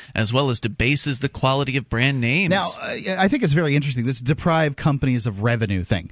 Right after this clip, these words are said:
Speaker 2: um, 'cause you, you could, you could really see the corporato fascist, uh, state at work here. When your house gets robbed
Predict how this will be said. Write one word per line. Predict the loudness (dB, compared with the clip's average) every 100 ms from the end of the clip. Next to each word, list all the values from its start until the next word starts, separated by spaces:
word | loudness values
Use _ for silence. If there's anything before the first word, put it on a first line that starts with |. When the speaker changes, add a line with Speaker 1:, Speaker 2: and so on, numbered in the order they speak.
| -10 -8 -6
Speaker 2:
um, | 0 2 2 0 0
'cause | 0 0 -6
you, | -4 -2
you | 0 0
could, | 0
you | 0 0 0
could | 0
really | 0 2 0
see | 2 0
the | 2
corporato | 0 2 2 2 0 2 4 2 0
fascist, | 0 2 0 0 -2 -2 -8 -10 -10 -8 -6 -2
uh, | 2 2 0 -2 -8
state | -6 -2 2 0 0 -8 -12 _ _ -2
at | -2
work | 0 -2 0
here. | -2 -2 -6 -18 -20 -20 _ _
When | 2 2 2 0
your | 2 2 2
house | 0 0 -2
gets | -2 -2 0
robbed | 2 4 2 -2